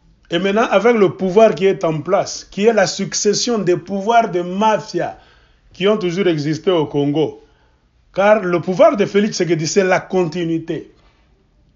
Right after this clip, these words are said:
Tout le monde cherche à s'enrichir, à avoir l'argent.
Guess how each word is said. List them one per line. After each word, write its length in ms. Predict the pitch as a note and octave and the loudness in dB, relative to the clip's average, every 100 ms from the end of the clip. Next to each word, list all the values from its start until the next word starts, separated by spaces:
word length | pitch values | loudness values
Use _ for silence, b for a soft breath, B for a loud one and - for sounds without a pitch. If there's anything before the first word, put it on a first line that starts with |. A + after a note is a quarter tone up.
| _ _ _ | _ _ _
Tout 160 | A#3+ C#4+ | 2 4
le 60 | |
monde 280 | A3 A3 A#3+ | 4 4 2
cherche 380 | A3 - A3 A3 - | 0 0 0 0 -8
à 100 | D3+ | -10
s'enrichir, 1000 | - E3 E3 D#3+ E3 - F#3+ D3 G#2 - _ | -6 -2 -2 -2 -4 -6 -8 -8 -12 -18 _
à 140 | D#3+ | -2
avoir 340 | E3 D#3+ G3 F3 | -2 2 2 2
l'argent. 520 | D3 C#3+ C#3+ D3+ | 0 -2 -2 -6